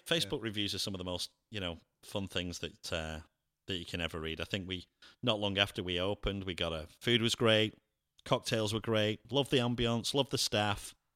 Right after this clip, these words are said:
Speaker 2: Little cold, had to get a cardigan from the car, one star. I'm like, "Okay, I mean, so
Speaker 1: What?
Speaker 2: this is the,"
Speaker 1: One
Speaker 2: yeah,
Speaker 1: star
Speaker 2: yeah.
Speaker 1: for that?
Speaker 2: Yeah, yeah, you gotta
Speaker 1: After all the praise?
Speaker 2: 'Cause the, she needed a cardigan 'cause it was a couple of degrees
Speaker 1: Get
Speaker 2: too cold.
Speaker 1: outta
Speaker 2: Yeah,
Speaker 1: here.
Speaker 2: so, so, so
Speaker 1: Come
Speaker 2: now we
Speaker 1: on.
Speaker 2: kinda,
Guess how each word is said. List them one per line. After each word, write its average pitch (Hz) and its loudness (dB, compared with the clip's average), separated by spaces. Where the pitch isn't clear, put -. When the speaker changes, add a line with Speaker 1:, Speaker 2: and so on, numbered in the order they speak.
Speaker 2:
Little 131 2
cold, 127 4
had 107 0
to 110 -4
get 104 0
a 95 -2
cardigan 92 0
from 90 -6
the 82 -4
car, 82 -2
one 80 -4
star. 78 -2
I'm 73 -8
like, - -18
"Okay, 82 -6
I 82 -14
mean, 80 -10
so 107 -2
Speaker 1:
What? 415 6
Speaker 2:
this 101 -2
is - -8
the," 95 -10
Speaker 1:
One 151 10
Speaker 2:
yeah, - 6
Speaker 1:
star 165 8
Speaker 2:
yeah. 180 6
Speaker 1:
for 160 4
that? 151 2
Speaker 2:
Yeah, 98 0
yeah, 92 0
you 113 -2
gotta 143 2
Speaker 1:
After 160 6
all 156 10
the 160 6
praise? 208 6
Speaker 2:
'Cause 123 -2
the, 113 -4
she - -2
needed 110 6
a - -6
cardigan 98 4
'cause 87 -6
it - -6
was 80 -8
a - -8
couple 92 -2
of 85 -2
degrees 80 -2
Speaker 1:
Get 131 6
Speaker 2:
too - -4
cold. 76 -6
Speaker 1:
outta 95 -2
Speaker 2:
Yeah, 101 4
Speaker 1:
here. 87 -10
Speaker 2:
so, - 4
so, 175 6
so 151 6
Speaker 1:
Come - 4
Speaker 2:
now 160 6
we 156 2
Speaker 1:
on. - -4
Speaker 2:
kinda, 127 4